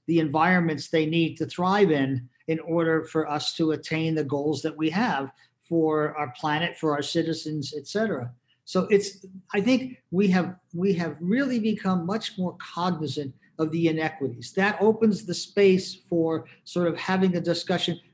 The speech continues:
Don't just use assessments to sort of show we have these gaps.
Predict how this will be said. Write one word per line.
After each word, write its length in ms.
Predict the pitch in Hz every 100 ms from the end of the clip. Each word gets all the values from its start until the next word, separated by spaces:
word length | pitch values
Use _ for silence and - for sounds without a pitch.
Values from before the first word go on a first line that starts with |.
| _
Don't 220 | 220 254 -
just 260 | 240 -
use 240 | 202 196 170
assessments 840 | 165 202 190 - 175 143 - - - _ _
to 380 | - 180 165 165
sort 260 | - 196 170
of 160 | 160 - _
show 440 | - - 247 254
we 200 | 202 180
have 280 | 143 143 135
these 200 | 143 131
gaps. 640 | - 139 135 135 - -